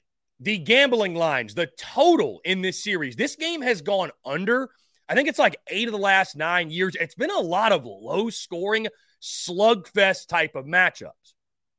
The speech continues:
You look at Missouri, right? And this is a team that a lot of folks are high on. Some even proclaiming they might win ten games this year, right?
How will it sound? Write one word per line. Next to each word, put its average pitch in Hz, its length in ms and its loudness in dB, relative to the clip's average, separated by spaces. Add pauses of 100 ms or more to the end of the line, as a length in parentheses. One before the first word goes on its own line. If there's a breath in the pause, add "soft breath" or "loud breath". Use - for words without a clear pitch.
(720 soft breath)
You 170 120 0
look 254 260 4
at 240 180 6
Missouri, 160 520 0
right? 147 300 0 (520)
And 151 180 -4
this 214 200 4
is 208 80 -8
a 208 60 -4
team 214 340 -6
that 160 80 -4
a 131 60 -4
lot 143 420 0
of 180 100 -2
folks 196 360 -4
are 170 80 -6
high 143 260 0
on. 87 160 -16 (240)
Some 240 320 -2
even 220 180 -2
proclaiming 214 460 -2
they 175 80 -2
might 185 240 0
win 185 220 -8
ten 254 400 -8
games 226 460 -4
this 139 220 -10
year, 113 180 -8
right? 170 260 0